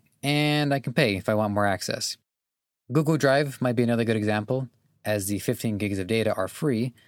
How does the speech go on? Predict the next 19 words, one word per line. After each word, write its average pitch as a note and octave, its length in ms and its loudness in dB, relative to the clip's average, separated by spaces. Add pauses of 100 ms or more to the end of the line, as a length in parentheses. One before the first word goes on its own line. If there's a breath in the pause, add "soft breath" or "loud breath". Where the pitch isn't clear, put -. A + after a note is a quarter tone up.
(480 soft breath)
and A2+ 100 0
I G#2 60 0
can G#2+ 100 2
open A#2 240 2
as G2+ 80 0
many G#2 220 2
Gmail G#2 300 0
accounts F#2+ 260 -2
as F2+ 100 -4
I F2+ 60 0
like. A2+ 420 0 (280)
I - 120 -20
think B2 140 -6
I'm A2 80 -2
on F#2+ 80 -4
to, F2+ 80 -8
like, D#2+ 260 -12
eight A2+ 240 -6
now. G2 440 -6